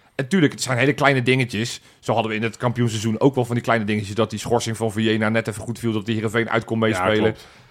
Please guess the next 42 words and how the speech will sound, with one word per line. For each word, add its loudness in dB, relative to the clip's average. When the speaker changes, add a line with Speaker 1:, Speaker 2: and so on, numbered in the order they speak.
Speaker 1:
Eh, -2
dus, -2
dus -4
het, -8
je -2
moet 6
ook 6
niet -4
elke 0
keer -2
naar, -2
naar -2
dat 2
seizoen 2
gaan -2
kijken. -4
Eh, 0
maar 0
ja, -2
daar -4
wonnen -4
we -2
ook -2
makkelijk -4
in -8
Groningen. -6
En -10
nou -10
ja, -20
wie -20
weet, -12
wie -18
weet. -8
Dus -12
Speaker 2:
Nou, 2
het -4
grappige 6
Speaker 1:
Maar 8
wie 6
Speaker 2:
is, -4
Speaker 1:
is, -2
wie, -2